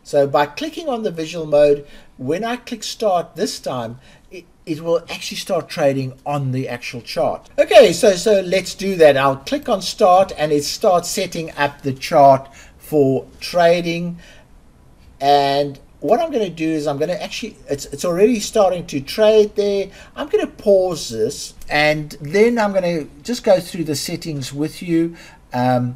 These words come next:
we have this, this, uh, simple moving average of forty-one and a simple moving average of forty-four, uh, that we're gonna be trading, and the A D X of ten, and the level has to be bigger than the twenty. So what I'm gonna do before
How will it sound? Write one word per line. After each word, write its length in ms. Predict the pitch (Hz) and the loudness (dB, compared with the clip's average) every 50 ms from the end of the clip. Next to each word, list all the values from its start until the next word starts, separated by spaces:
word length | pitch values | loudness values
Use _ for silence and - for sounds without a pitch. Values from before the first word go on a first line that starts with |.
| - - - - - - | -12 -18 -20 -20 -20 -12
we 340 | - 123 131 139 143 147 147 | -4 0 0 2 4 4 2
have 580 | 147 160 165 151 151 156 156 151 147 - - 143 | 2 2 2 4 6 6 6 4 2 -6 -10 -6
this, 340 | 139 135 131 - - - - - | -4 -4 -4 -6 -10 -12 -12 -14
this, 440 | 151 131 135 147 135 123 - - - | -16 -12 -8 -6 -6 -6 -8 -10 -12
uh, 220 | 143 135 - - 135 | -12 -12 -10 -12 -12
simple 420 | - - - 190 175 180 190 160 | -8 -2 -2 -2 -2 0 -4 -2
moving 360 | 143 143 143 135 135 139 139 139 | 0 2 2 2 0 0 0 2
average 380 | 135 139 135 135 135 131 - | 2 2 2 2 0 -2 0
of 200 | 135 113 110 - - _ - - | -2 -4 -4 -6 -14 _ -20 -20
forty-one 840 | - - - 156 143 - 156 135 120 117 120 123 131 147 175 175 170 | -16 -6 -6 -6 -6 -4 -2 -2 -2 0 2 2 2 0 0 -4 -8
and 200 | 107 120 120 123 | -8 -6 -6 -6
a 60 | 117 | -6
simple 320 | - - 165 139 - 151 | -8 -8 -10 -8 -6 -6
moving 460 | 135 123 123 123 120 120 120 117 117 107 | -4 -2 -2 0 0 0 -2 -4 -4 -4
average 360 | 120 117 113 113 113 107 - | -4 -4 -2 -4 -6 -8 -8
of 220 | 98 101 113 - | -10 -10 -10 -12
forty-four, 960 | - - 147 120 - 120 107 101 - - - 190 190 185 185 185 185 180 - - - - - - - - - - - | -10 -6 -6 -6 -6 -8 -12 -14 -16 -10 -6 -2 0 2 2 2 0 0 -4 -8 -18 -20 -20 -20 -20 -20 -18 -6 -2
uh, 140 | 120 120 | -2 0
that 220 | 117 120 123 123 - | 0 0 -2 -2 0
we're 160 | 143 127 120 | 0 0 0
gonna 200 | 131 127 127 123 | 0 -2 -2 -2
be 100 | 123 131 | -4 -4
trading, 480 | 127 - 156 147 131 131 135 131 131 107 | -6 -2 2 2 2 2 2 -2 -4 -4
and 160 | 120 120 117 | -6 -4 -4
the 140 | 120 113 - | -4 -6 0
A 160 | 135 135 131 | 0 0 2
D 100 | 127 123 | 2 0
X 200 | 123 120 - - | -2 -4 -4 -8
of 200 | 113 101 - - | -8 -10 -10 -12
ten, 440 | - - 123 113 113 113 110 107 107 - - - - - - - | -8 -6 -4 -4 -4 -6 -10 -12 -14 -16 -20 -20 -20 -20 -14 -10
and 160 | 113 113 113 | -8 -6 -4
the 80 | 110 107 | -4 -4
level 600 | 110 104 110 120 123 123 123 113 110 107 104 92 | -4 -2 -2 -2 0 0 -2 -4 -4 -4 -8 -10
has 260 | 98 104 107 104 107 - | -8 -8 -8 -8 -10 -10
to 100 | - 110 | -12 -10
be 160 | 110 107 107 | -8 -8 -8
bigger 420 | 104 - _ - 110 107 110 104 101 | -8 -10 _ -8 -8 -6 -4 -6 -6
than 240 | - 101 95 98 | -6 -10 -12 -12
the 80 | 92 95 | -12 -14
twenty. 380 | - - - 233 233 226 240 208 | -10 -8 -6 -6 -4 -4 -6 -2
So 180 | - 196 175 | 2 2 2
what 180 | - 220 302 392 | 4 4 2 2
I'm 140 | 440 440 403 | 2 -4 -8
gonna 220 | 415 320 285 214 | -6 -6 -6 -6
do 360 | 131 - 165 202 202 165 143 | -6 -6 -6 -4 0 0 0
before 460 | 139 156 156 156 262 233 220 214 208 | 0 0 -4 -6 -4 -2 -2 -2 -2